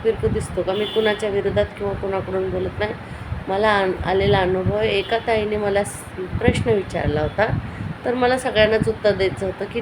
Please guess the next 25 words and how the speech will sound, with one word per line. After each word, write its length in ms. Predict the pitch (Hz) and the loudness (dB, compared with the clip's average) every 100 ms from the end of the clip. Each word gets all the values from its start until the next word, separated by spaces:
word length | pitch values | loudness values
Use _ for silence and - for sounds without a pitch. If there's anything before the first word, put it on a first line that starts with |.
| - | 4
"ताई, 320 | 202 208 247 247 - - - - | 6 6 2 -6 -12 -14 -6 0
आम्ही 300 | 185 202 214 | 2 4 4
एक 160 | 214 | 4
व्हिडिओ 260 | 208 185 196 | 2 2 2
बघितला, 440 | 226 202 180 175 | 0 -2 -2 -2
त्याच्यामध्ये 500 | 175 180 180 180 175 | -2 -2 0 2 4
आहे 180 | 175 175 | 6 4
असं 180 | 175 190 | 4 2
आहे 100 | 180 | 0
की 140 | 196 | 0
मोर्चाला 480 | 214 190 170 185 165 | 0 0 0 0 4
जाताना 580 | 165 151 160 175 220 247 - - | 4 4 2 0 0 -4 -8 -4
रेल्वेचं 460 | 180 185 160 160 214 - | 0 0 0 -4 -6 -8
तिकीट 220 | 214 185 - | -2 2 2
नाही 180 | 160 | 0
काढायचं 520 | 135 127 127 143 226 240 - - - - | -2 -2 -2 -2 -2 -4 -6 -12 -12 -6
आणि 320 | - 175 175 185 | 0 2 2 2
संघटनेकडून 760 | 220 196 180 175 175 175 233 | 0 0 -2 -2 0 4 6
बॅच 300 | 208 202 - | 6 2 0
खरेदी 280 | 220 185 175 | 0 0 0
करायचं, 400 | 175 170 156 160 | 0 2 2 2
असं 220 | 196 - | 2 2
काही 240 | 226 202 175 | 2 4 4
आहे 140 | 151 | 2
का?" 160 | 147 | 0